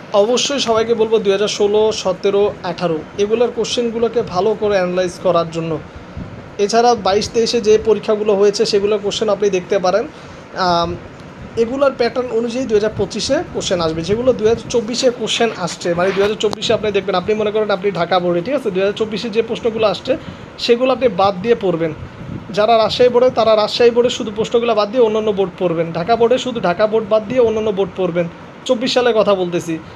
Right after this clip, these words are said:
তাহলে বুঝতে পারবেন যে কী question আপনাদের পরীক্ষায় আসতে যাচ্ছে। আর এই বছর question easy হবে যদি মোটামুটি একটু ভালো preparation নিতে পারেন। বারবার বলতেছি, এ প্লাস পাওয়া খুবই easy। আর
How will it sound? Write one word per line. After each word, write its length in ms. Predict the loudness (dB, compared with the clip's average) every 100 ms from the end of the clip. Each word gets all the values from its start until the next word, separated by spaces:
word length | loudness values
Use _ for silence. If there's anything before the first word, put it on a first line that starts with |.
| -12 -2
তাহলে 540 | 2 2 4 4 4
বুঝতে 320 | 2 -2 0 2
পারবেন 320 | 4 2 0
যে 100 | -2
কী 100 | -6 -6
question 340 | -4 -2 0 0
আপনাদের 320 | 0 0 0
পরীক্ষায় 340 | 0 -2 0 -2
আসতে 300 | -4 -4 0
যাচ্ছে। 380 | 0 0 -2 -4 -6 -18 -12 -4
আর 140 | 0
এই 80 | 2
বছর 220 | 2 -2 -2
question 280 | 0 0 0
easy 220 | 0 2
হবে 160 | 2
যদি 240 | 2 0 -2
মোটামুটি 400 | 0 0 0 -2
একটু 160 | -2
ভালো 180 | 2 2
preparation 400 | 2 0 0 0
নিতে 180 | 0 2
পারেন। 240 | 2 2 0
বারবার 260 | 2 2
বলতেছি, 380 | 0 -2 -4 -6
এ 180 | -6 -4
প্লাস 180 | -2 0
পাওয়া 180 | 0 0 -2
খুবই 160 | -4
easy। 260 | -4 -4 -8 -10 -18 -18 -18 -6
আর 260 | 0 2